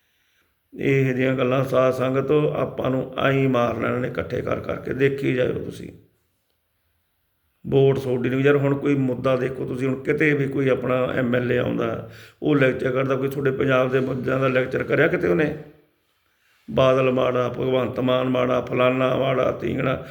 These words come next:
ਐਂ ਕਰਕੇ ਉਹ ਤੁਹਾਡੇ ਤੋਂ ਵੋਟਾਂ ਪਾਲਦੇ ਫਿਰਦੇ ਆ। ਉਹਨਾਂ ਨੂੰ ਪੁੱਛਿਆ ਕਰੋ ਵੀ ਸਾਡਾ ਮੁੱਦਾ ਕੀ ਆ ਯਾਰ ਪੰਜਾਬ ਦਾ,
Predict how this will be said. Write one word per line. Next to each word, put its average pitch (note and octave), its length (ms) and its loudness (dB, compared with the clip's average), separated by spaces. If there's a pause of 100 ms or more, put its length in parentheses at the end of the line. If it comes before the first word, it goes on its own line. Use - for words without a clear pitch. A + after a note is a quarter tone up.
(260)
ਐਂ D3+ 180 6
ਕਰਕੇ C3 320 0
ਉਹ B2+ 320 0
ਤੁਹਾਡੇ C3 300 -8
ਤੋਂ C#3 100 0
ਵੋਟਾਂ A#2+ 360 0
ਪਾਲਦੇ B2 340 -2
ਫਿਰਦੇ - 360 -6
ਆ। - 120 -8 (480)
ਉਹਨਾਂ D3+ 140 2
ਨੂੰ D#3 120 0
ਪੁੱਛਿਆ D#3 380 2
ਕਰੋ D3 220 2
ਵੀ C#3+ 60 2
ਸਾਡਾ D3 340 0
ਮੁੱਦਾ C#3+ 360 2
ਕੀ C3+ 180 -2
ਆ C#3+ 60 2
ਯਾਰ C#3 160 0
ਪੰਜਾਬ B2+ 440 -4
ਦਾ, - 340 -10